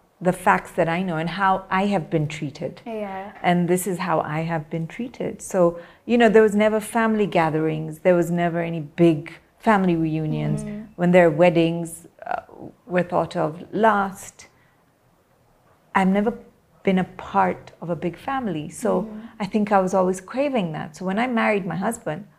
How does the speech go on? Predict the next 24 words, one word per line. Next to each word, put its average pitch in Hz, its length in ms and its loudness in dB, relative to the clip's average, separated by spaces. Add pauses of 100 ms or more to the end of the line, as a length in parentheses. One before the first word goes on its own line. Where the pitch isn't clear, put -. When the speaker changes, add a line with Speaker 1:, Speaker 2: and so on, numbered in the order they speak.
(200)
Speaker 1:
who 165 120 2
also 247 240 2
has 170 280 -2 (640)
a - 60 -16
huge 254 420 2
family, 202 640 0 (1200)
it 185 180 -2
never 202 380 -2
came. 190 500 -8 (400)
Speaker 2:
Mm-hmm. 214 320 -10
Speaker 1:
It 202 140 2
never, 214 640 0 (380)
there 202 100 6
was 190 140 2
never 208 380 0
a 165 120 -2
certain 185 400 -4
acceptance 185 800 -4
because 180 480 0 (260)
<clears throat> - 400 0
from 185 1040 4
what 170 140 8
I 180 360 2 (240)
feel, 190 460 2